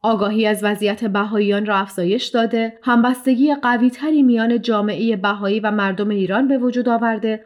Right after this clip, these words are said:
و بیگناهی بهاییان در برابر ظلم بی‌امان را به جامعه بین‌المللی اثبات کرده است.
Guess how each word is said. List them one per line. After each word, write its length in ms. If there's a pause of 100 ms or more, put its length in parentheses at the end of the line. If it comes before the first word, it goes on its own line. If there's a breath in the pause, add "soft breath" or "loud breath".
و 180
بیگناهی 680
بهاییان 600
در 200
برابر 460
ظلم 420
بی‌امان 520
را 260
به 140
جامعه 580
بین‌المللی 960
اثبات 460
کرده 320
است. 480